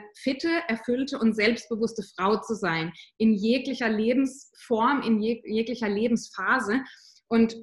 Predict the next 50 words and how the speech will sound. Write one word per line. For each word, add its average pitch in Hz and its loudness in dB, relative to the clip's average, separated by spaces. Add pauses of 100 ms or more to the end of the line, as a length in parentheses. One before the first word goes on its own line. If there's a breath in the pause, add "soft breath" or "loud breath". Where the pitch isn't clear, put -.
(180)
deswegen 254 2
glaube 240 0
ich, - -4
dass 247 -4
das - -8 (200)
bunt 277 4
gemischt 240 2
ist, 349 -8
aber 240 0
mit 220 2
dem 202 -2
Fokus 247 -4
dann 202 -4
doch 220 -8
auf - -14
die 202 -2
Mamas, 202 -2 (260 loud breath)
weil 202 2
ich 208 -6
eben 202 0
selber 190 -2
eine 202 -2
Mama 190 -2
bin 185 -4
und 185 -6
ich 175 -12
glaube, 175 -8
da 175 -4 (800)
tatsächlich 226 0
ich 240 0
mich 247 2
gut 277 4
in 254 0
die 233 2
Situation 208 0
reinversetzen 262 0
kann 240 0 (160 loud breath)
und 214 -2
auch 202 0
das - -10
Vertrauen 202 0
dann 202 0
vielleicht 196 -2
ausstrahle 185 -4
für - -8
andere, 190 -2 (320 loud breath)
die 214 -2
dann 185 -2 (180)
mir 214 4
auch 196 -2